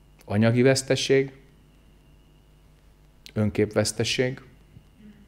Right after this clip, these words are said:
életterületen való visszaszorulás, rengeteg veszteség van.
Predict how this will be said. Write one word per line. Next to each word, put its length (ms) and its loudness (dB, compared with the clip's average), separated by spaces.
életterületen 1000 2
való 200 0
visszaszorulás, 1000 0
rengeteg 500 2
veszteség 540 -8
van. 140 -16